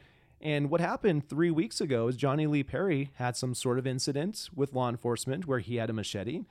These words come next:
was exhibiting some kind of dangerous behavior, and he was shot and killed by sheriff deputies.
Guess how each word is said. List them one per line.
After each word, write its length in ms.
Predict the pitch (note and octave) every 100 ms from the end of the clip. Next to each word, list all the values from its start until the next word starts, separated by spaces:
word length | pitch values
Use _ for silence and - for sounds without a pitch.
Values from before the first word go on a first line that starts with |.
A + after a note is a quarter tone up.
| - - _ _
was 240 | A2 G2+
exhibiting 540 | A#2 G2+ A2 G#2+ A2+ A2+
some 180 | A2+ A2
kind 140 | A2+
of 80 | G#2
dangerous 420 | G2+ A2 A#2 B2
behavior, 520 | - D#3+ B2 C3 E3+
and 160 | F#3 A2+
he 80 | B2
was 100 | C3+
shot 300 | - A#2+ -
and 100 | C3+
killed 300 | F#3+ G#3 G#2+
by 140 | G#2
sheriff 280 | G#2+ E3+ G#3
deputies. 540 | A#2+ F#2+ D#2+ C2+ -